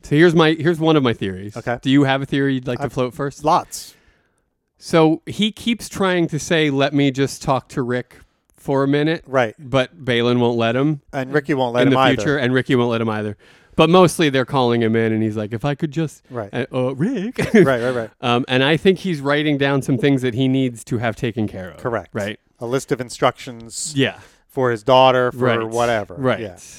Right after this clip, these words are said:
Speaker 2: "Please take care of these things while I'm in prison."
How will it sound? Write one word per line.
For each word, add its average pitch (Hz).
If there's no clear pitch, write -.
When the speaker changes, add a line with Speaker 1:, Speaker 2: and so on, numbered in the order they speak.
Speaker 2:
"Please 143
take 143
care 135
of 123
these 123
things 120
while 110
I'm 113
in 110
prison." 113